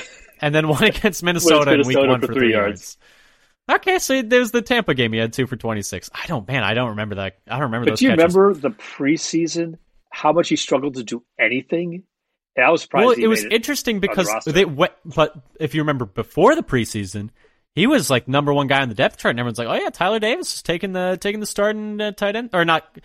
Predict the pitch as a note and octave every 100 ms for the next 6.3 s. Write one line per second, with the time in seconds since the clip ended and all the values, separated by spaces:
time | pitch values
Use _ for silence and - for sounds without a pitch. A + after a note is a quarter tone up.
0 | - _ A#3 A#3+ A#3 G#3+ D#3+ F3 F3 D#3+
1 | D#3+ D3+ C#3 - C#3 D3 - - - -
2 | D3 C3+ B2+ B2+ B2 A2+ G#2+ G#2 F#2+ -
3 | C#3 A#2+ G#2 - F#2+ F#2 - _ _ _
4 | _ - A2 A2 G2+ B2+ A#2+ C3+ D3 C3+
5 | A2+ B2 A2 - C3 B2+ B2 A#2 G#2+ A2+
6 | A2+ A#2 A2